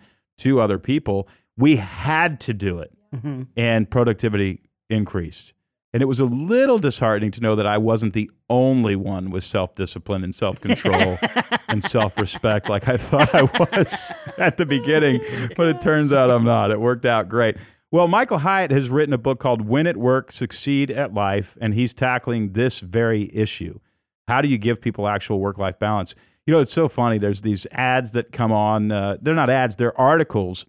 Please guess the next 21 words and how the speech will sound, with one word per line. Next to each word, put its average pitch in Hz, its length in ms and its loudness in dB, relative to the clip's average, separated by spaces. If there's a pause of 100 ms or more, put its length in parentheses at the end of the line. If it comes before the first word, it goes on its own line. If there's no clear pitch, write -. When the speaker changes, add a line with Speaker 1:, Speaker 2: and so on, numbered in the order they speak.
Speaker 1:
in 120 100 4
my 120 140 2
news 120 280 4
feed 78 360 -6
'cause 107 120 -4
I 127 120 2
subscribe 110 480 -2
to 98 80 -8
Inc, 135 480 0 (100)
Fortune, 110 640 0
Forbes, 98 540 0
Business 98 420 -4
Insider. 90 400 -4
You 92 80 -4
know, 95 60 -4 (120)
and 143 280 0
every 196 260 4
once 165 300 2
in 117 60 2
a - 20 4
while, 95 180 0